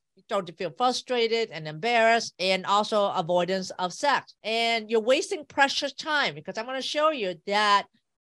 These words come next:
you can restore your sex life in the next hour by doing some of, some of the strategies I'm showing you today. So there are three secrets of getting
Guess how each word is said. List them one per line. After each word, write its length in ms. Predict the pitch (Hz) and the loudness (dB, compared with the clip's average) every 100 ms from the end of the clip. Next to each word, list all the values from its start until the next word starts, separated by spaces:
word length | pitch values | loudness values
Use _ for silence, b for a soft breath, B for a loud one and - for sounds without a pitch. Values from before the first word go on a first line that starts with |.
| _ _ _ _ | _ _ _ _
you 160 | 214 254 | -8 -6
can 200 | 262 233 | -6 -4
restore 400 | 226 220 269 262 | -4 -2 0 0
your 120 | 240 | 0
sex 440 | 240 294 330 - 214 | -2 0 -2 -4 -6
life 440 | 180 139 165 240 _ _ _ _ _ _ _ _ _ - | -2 -2 -2 -8 _ _ _ _ _ _ _ _ _ -8
in 100 | 240 | -4
the 80 | 240 | 0
next 240 | 254 247 | 0 0
hour 500 | 269 285 285 202 - _ _ - | 0 2 2 -2 -8 _ _ -4
by 240 | 202 196 190 _ _ 185 | -2 -2 -6 _ _ 0
doing 340 | 240 247 240 | 4 4 2
some 260 | - 240 226 | -2 -2 -2
of, 120 | 220 - | -4 -2
some 200 | 262 240 | -2 -2
of 100 | 233 | -2
the 100 | 220 | -4
strategies 600 | - 226 214 226 220 196 | 0 2 2 0 -4 -4
I'm 140 | 202 | -4
showing 360 | 190 226 208 202 | -2 0 0 0
you 140 | 202 | -2
today. 420 | 196 202 214 180 - _ _ _ _ _ _ _ b b | -2 2 4 2 -2 _ _ _ _ _ _ _ b b
So 100 | - | 0
there 140 | 233 240 | 4 6
are 80 | |
three 240 | - 277 330 | 4 2 0
secrets 400 | 330 320 294 285 | 0 0 0 0
of 140 | 254 | 0
getting 420 | 247 247 240 233 | 2 2 2 -2